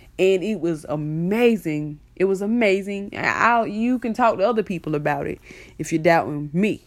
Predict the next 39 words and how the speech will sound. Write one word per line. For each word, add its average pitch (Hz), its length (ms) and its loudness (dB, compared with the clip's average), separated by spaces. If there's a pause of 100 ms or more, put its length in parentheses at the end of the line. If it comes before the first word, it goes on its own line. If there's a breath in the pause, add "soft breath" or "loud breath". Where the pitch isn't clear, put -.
(100)
<laughs> - 540 6 (500 loud breath)
But 196 220 4
it 226 60 -2
was 226 140 -2
amazing. 180 920 0 (340 soft breath)
And 185 460 0
the 180 160 4
stories 202 880 0
that - 280 -4
came 196 680 0
out 269 220 6
of 170 120 -2
that, 143 160 0
I'm 220 120 0
gonna 302 140 2
save 190 400 0
that 190 220 6
for 139 200 -4
another 151 320 0
episode, - 800 0
because 156 200 -4
I 170 80 0
think 214 220 -4
I'm 214 120 -2
gonna 160 180 -2
have 160 260 0
a 143 100 -8 (180)
We 190 120 -2
Can 175 160 -2
All 160 180 4
Eat 160 200 -6
Wednesday 151 680 0
episode 151 580 -2
that 143 180 -2
launch 143 440 -4 (380 loud breath)
that 165 140 4
is 156 120 0
strictly 180 440 -2
about 147 480 0